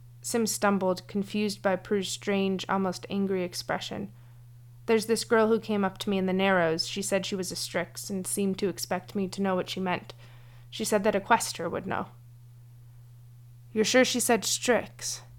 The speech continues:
What else did she say?" "That was it. She left when I told her I didn't know what she was talking about. The first time I saw her was when I was in the West testing out this gadget for Azur. She told me to stop going to the Narrows."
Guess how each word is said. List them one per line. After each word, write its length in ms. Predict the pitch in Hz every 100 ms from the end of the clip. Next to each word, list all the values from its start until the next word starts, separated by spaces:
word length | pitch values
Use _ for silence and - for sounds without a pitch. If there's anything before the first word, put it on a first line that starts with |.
| - -
What 140 | 220
else 180 | 214 208
did 180 | - 190
she 140 | -
say?" 340 | 190 190 202 - - - - - - - - - - -
"That 180 | - 226
was 140 | 202 220
it. 280 | 233 - - -
She 220 | - 220
left 260 | 214 208
when 120 | 214 208
I 100 | 196
told 240 | 220 208
her 80 | 202
I 120 | 190
didn't 240 | 190 190
know 100 | 180
what 120 | 185 -
she 100 | 196
was 100 | -
talking 400 | 185 185 196 190
about. 320 | 180 175 - - - - - - - -
The 100 | 220
first 260 | 254 247
time 180 | 233 220
I 80 | 202
saw 280 | - 202 202
her 180 | 196
was 180 | 196 190
when 160 | 202 196
I 100 | 196
was 300 | 185 196 190
in 120 | 202
the 80 | 185
West 540 | 190 185 - - -
testing 380 | - 190 - 202
out 160 | 190 190
this 180 | 185
gadget 400 | - 185 190 190
for 160 | - 190
Azur. 420 | 185 190 180 196 - - - - -
She 160 | -
told 180 | 208 214
me 100 | 214
to 80 | 196
stop 320 | - 208 202
going 280 | 208 202 202
to 120 | 202
the 100 | 190
Narrows." 560 | 190 196 185 95 - -